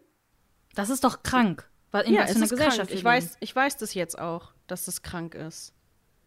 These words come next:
Speaker 1: Also das ist
Speaker 2: Aber
Speaker 1: jetzt nichts gegen dich, sondern weil eine
Speaker 2: Nee,
Speaker 1: scheiß
Speaker 2: ich weiß das
Speaker 1: Gesellschaft
Speaker 2: auch.
Speaker 1: so ist.
Speaker 2: Also einerseits, einerseits schäme ich mich, andererseits denke ich mir, ja komm, wenn ich das jetzt hier nicht sage, äh,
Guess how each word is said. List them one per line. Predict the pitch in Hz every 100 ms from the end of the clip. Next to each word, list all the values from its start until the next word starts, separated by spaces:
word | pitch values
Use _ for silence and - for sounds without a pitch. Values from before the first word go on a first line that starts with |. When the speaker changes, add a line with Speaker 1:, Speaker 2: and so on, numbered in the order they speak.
| _ _ -
Speaker 1:
Also | 196 196
das | 180
ist | 175
Speaker 2:
Aber | 175
Speaker 1:
jetzt | 170
nichts | 220 -
gegen | 226 196 190
dich, | 226
sondern | 220 196 190
weil | 190
eine | 175 175
Speaker 2:
Nee, | 381 320 185
Speaker 1:
scheiß | 220 220 220
Speaker 2:
ich | 208
weiß | - 220
das | 220
Speaker 1:
Gesellschaft | 247
Speaker 2:
auch. | 180 -
Speaker 1:
so |
ist. | 277 -
Speaker 2:
Also | 220 208
einerseits, | - 269 302 254 247 - - -
einerseits | 240 277 269 214 214 -
schäme | 320 311
ich | 302
mich, | 294 392 - - -
andererseits | 220 247 240 233 -
denke | 233 247
ich | -
mir, | 240 240 254 _ _ _ _ -
ja | 208
komm, | - 311 254
wenn | 180
ich | 180
das | - -
jetzt | 180 -
hier | - 240
nicht | 226 -
sage, | 185 165 190 254 339 359 -
äh, | _